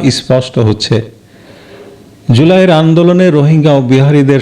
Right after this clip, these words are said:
সক্রিয় অংশগ্রহণ ছিল বলে নিশ্চিত করেছে বৈষম্য বিরোধী বিভিন্ন সংগঠন ও আন্দোলন পর্যবেক্ষণকারী বিশ্লেষকরা। আন্দোলনে সহিংস অংশগ্রহণকারী সবচেয়ে সংগঠিত ও আগ্রাসী অংশ হিসেবে উঠে এসেছে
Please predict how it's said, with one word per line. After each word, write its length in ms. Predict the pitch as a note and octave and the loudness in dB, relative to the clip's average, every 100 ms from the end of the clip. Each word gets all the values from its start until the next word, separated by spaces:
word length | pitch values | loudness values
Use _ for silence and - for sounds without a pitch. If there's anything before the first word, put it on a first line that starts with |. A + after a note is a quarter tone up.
| - | -2
সক্রিয় 440 | C#3+ C#3 C#3 C3 | -4 -4 -2 0
অংশগ্রহণ 600 | B2 B2 - - B2 A#2+ A#2 | 0 0 -2 -4 0 0 -2
ছিল 200 | - C3+ | 0 0
বলে 200 | C#3 D#3+ D#3+ | 0 0 0
নিশ্চিত 440 | B2+ C#3 - D3+ C#3 | 0 -2 -2 -4 -2
করেছে 340 | C#3+ C#3 D#3 E3+ E3+ - - - | -2 -2 0 -2 -2 -14 -18 -2
বৈষম্য 460 | A#2 C#3+ - D#3+ D3+ | 0 0 -2 -2 -2
বিরোধী 380 | C3 C3 A#2+ B2+ B2+ | 0 -2 0 0 0
বিভিন্ন 400 | A2+ A#2+ B2+ B2 | 0 0 2 0
সংগঠন 600 | A#2+ C3+ A#2+ C3+ C#3+ F3 F3+ - | -2 -2 0 0 0 -2 -2 -4
ও 120 | C3 C3 C3+ | -4 -2 -4
আন্দোলন 460 | C3+ C#3 C#3+ C#3 B2+ | -2 0 0 0 0
পর্যবেক্ষণকারী 960 | D3 B2 A#2+ B2 D#3+ - B2+ B2+ A#2 A2+ | -2 -2 -2 -2 -4 -2 -4 -2 -2 -2
বিশ্লেষকরা। 800 | A#2+ - B2 - - - A2 A2 - - - - - - - - - - - - | -4 -2 -4 -2 -6 -4 -4 -6 -12 -20 -20 -20 -20 -20 -20 -20 -20 -20 -20 -6
আন্দোলনে 500 | C3 C#3+ D#3 D#3 D#3 D3 | -2 0 0 0 0 -2
সহিংস 420 | - D#3+ E3 C#3+ E3 | 0 0 0 0 0
অংশগ্রহণকারী 760 | C#3 C#3 D#3 C3+ C#3+ C3+ C3 C3 | 0 -2 0 0 0 0 0 0
সবচেয়ে 540 | A#2+ D3 - - C3 - | 0 -4 -4 -4 -4 -2
সংগঠিত 560 | C3+ B2 D3 F3 D#3+ F#3 F3 - - - | -2 0 0 0 0 -2 -4 -10 -14 -2
ও 80 | D#3+ - | -2 0
আগ্রাসী 580 | C#3 C#3+ D3+ D#3+ - D3+ C3 | -4 -2 0 -2 -2 -2 0
অংশ 260 | C#3 C#3 E3 | 0 0 0
হিসেবে 360 | C3+ - C3+ C3+ B2+ | -2 0 -2 0 -2
উঠে 160 | D#3+ | -2
এসেছে 360 | C#3+ E3+ D3+ | -2 -2 -2